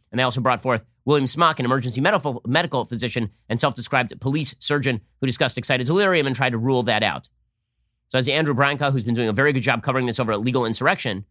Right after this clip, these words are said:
says, "Today's trial proceedings looked a lot more typical for a prosecution presenting its case in chief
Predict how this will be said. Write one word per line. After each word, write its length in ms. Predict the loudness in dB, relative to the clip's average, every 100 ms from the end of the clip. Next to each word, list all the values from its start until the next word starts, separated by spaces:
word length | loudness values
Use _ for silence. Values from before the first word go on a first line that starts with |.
| _
says, 420 | 0 0 2 -2 -4
"Today's 240 | -4 0
trial 240 | 2 0
proceedings 360 | 0 -4 -4 -2
looked 160 | -4 0
a 40 |
lot 140 | 0
more 120 | 0 0
typical 400 | 0 0 -2 -2
for 80 |
a 60 | -2
prosecution 600 | 0 0 -2 -4 -4 -2
presenting 440 | -2 0 0 -2
its 100 | -6
case 240 | -2 -2 -2
in 60 |
chief 300 | 0 0 0